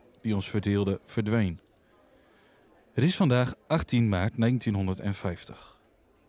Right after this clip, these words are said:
We mogen al bijna vijf jaar weer vooruitkijken. Vlak voor de oorlog was de economie aan het aftakelen.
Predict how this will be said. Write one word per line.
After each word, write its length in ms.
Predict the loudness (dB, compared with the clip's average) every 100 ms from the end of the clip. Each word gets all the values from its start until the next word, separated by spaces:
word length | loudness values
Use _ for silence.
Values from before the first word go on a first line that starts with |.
| _ _
We 160 | -8 -4
mogen 300 | -4 -2 -4
al 80 |
bijna 340 | -2 -2 -4 -6 -12
vijf 400 | -20 -2 0 2
jaar 220 | 0 0
weer 160 | 0 -2
vooruitkijken. 680 | 0 2 2 0 -4 -4 -10 _ _ _ _ _ _ _ _ _ _ _ _
Vlak 340 | -10 0 0 0
voor 260 | 2 4
de 80 | 2
oorlog 420 | 0 0 -2 -2
was 180 | 0 0
de 100 | -2
economie 600 | -6 -2 0 2 0 -2
aan 80 | -2
het 200 | -4 -2
aftakelen. 680 | -4 -2 0 0 -2 -4 -6